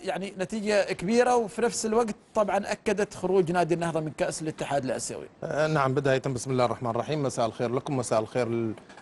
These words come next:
Speaker 2: المشاهدين، آه، الكرام. صراحة النتيجة صحيح إنها، إنها كبيرة، ولكن اللي يشوف النهضة بكل أمانة وحيادية، اللي يشوف النهضة تحديدًا في أول خمسة وثلاثين دقيقة يمكن هدفين محققات أضاع. خ-، آه، سعد مرزوقي،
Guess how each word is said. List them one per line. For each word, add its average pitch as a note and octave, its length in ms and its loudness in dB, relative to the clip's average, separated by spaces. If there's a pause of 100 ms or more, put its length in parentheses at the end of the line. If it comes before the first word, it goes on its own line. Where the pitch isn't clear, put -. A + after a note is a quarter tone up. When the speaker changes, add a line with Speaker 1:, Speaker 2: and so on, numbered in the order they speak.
(100)
Speaker 2:
المشاهدين، B2 680 2
آه، A#2+ 220 2
الكرام. A#2+ 400 -2
صراحة E3 400 4
النتيجة E3+ 560 2 (180)
صحيح - 420 2
إنها، D3+ 260 2
إنها D3 280 2
كبيرة، D#3 280 6
ولكن D3 440 4
اللي C#3+ 120 -2
يشوف D3 260 -2
النهضة C#3+ 320 2
بكل A#3+ 400 0
أمانة D3 260 -2
وحيادية، A#2+ 520 -2 (420)
اللي C#3 140 6
يشوف F3+ 240 4
النهضة F#3 300 6
تحديدًا E3+ 440 2
في E3 200 0
أول F#3+ 260 4
خمسة E3+ 240 -6
وثلاثين E3 340 2
دقيقة E3+ 280 0
يمكن D#3 260 -2
هدفين D#3 480 0
محققات C3 460 -2 (160)
أضاع. A#2 280 -4
خ-، - 100 -6
آه، C#3+ 240 2
سعد D3 220 0
مرزوقي، D3+ 460 0